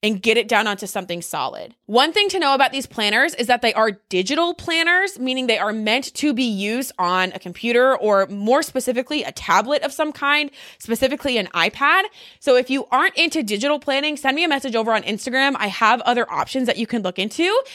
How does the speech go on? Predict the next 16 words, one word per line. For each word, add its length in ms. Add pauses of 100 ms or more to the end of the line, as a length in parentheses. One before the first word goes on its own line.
(140)
that 100
I'm 80
happy 320
to 120
send 200
you 80
links 240
for 220
that 100
I 140
also 280
use 200
in 60
my 180
own 160
life 260